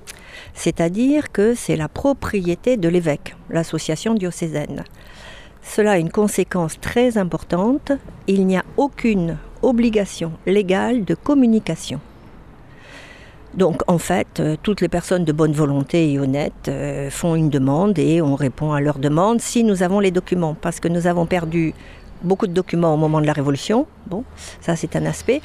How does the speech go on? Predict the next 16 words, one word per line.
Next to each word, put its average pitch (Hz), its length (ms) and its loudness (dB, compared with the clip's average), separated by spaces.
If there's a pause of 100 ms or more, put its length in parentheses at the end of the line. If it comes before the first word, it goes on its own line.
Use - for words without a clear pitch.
(260)
mais 247 240 4
aussi 226 500 0
beaucoup 233 440 0
de 233 100 4
documents, 214 760 2
et 185 100 0
ce - 100 -6
n'est 175 80 0
pas 254 200 0
la 269 100 4
même 247 180 4
situation 220 560 -2
dans 202 160 0
tous 190 140 -6
les 185 120 -2
diocèses, 202 560 -2